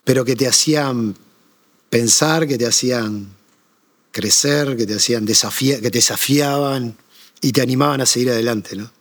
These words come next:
Y bueno, ese, ese espíritu docente es el que yo traté de aplicar y de pulir y de mejorar en casi veinte años de docencia.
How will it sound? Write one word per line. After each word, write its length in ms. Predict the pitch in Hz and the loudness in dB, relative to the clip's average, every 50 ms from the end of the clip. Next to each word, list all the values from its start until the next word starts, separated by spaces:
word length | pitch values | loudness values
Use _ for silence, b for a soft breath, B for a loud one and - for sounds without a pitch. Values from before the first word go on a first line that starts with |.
| _ _ _ | _ _ _
Y 80 | 147 131 | 0 2
bueno, 280 | 147 160 151 151 147 | 2 2 2 2 0
ese, 320 | 156 156 - - - - 170 | 0 0 0 -2 0 0 2
ese 200 | 175 - - 170 | 2 2 2 0
espíritu 580 | 160 - - 185 180 185 185 175 151 165 147 | -2 0 0 2 2 4 2 2 2 2 2
docente 400 | 135 127 - - 160 165 156 165 | 2 2 2 2 2 2 2 0
es 120 | 156 - 143 | 0 0 -2
el 100 | 123 113 | -2 0
que 100 | 120 113 | -2 -2
yo 380 | - - 135 131 131 127 113 - - _ _ _ _ _ _ _ _ | 0 0 0 2 2 0 -2 -4 -10 _ _ _ _ _ _ _ _
traté 400 | - 123 120 120 113 - 139 139 | 0 0 0 0 0 0 0 0
de 420 | 135 131 127 120 113 107 104 107 - _ b b b b b b b _ | 2 0 0 0 -2 -4 -6 -8 -12 _ b b b b b b b _
aplicar 560 | - 120 104 - 123 131 113 - 175 185 180 | -4 -4 -2 0 -2 0 2 2 2 2 2
y 60 | 185 | 2
de 120 | 170 147 131 | 2 2 0
pulir 560 | - 123 131 131 143 165 180 196 196 202 196 - | 0 0 0 2 2 4 2 2 0 -2 -4 -2
y 80 | 123 | 0
de 120 | 123 123 120 | 0 0 0
mejorar 640 | 123 120 - - 135 127 139 156 175 190 214 220 - _ _ _ _ | 0 -2 0 0 0 0 2 0 0 -2 -4 -6 -12 _ _ _ _
en 120 | - 113 107 | -4 -4 0
casi 280 | - 123 117 - 120 | 2 2 2 2 2
veinte 300 | 117 120 120 110 120 120 | 0 0 0 0 0 0
años 480 | 123 131 143 147 165 185 - - - - _ _ _ _ _ _ _ | 2 2 2 0 0 0 -2 -4 -6 -8 _ _ _ _ _ _ _
de 100 | - 208 | -8 -6
docencia. 580 | 196 101 101 - - 120 127 127 - 165 185 196 | -6 -2 -2 0 0 0 0 0 -2 -2 -4 -6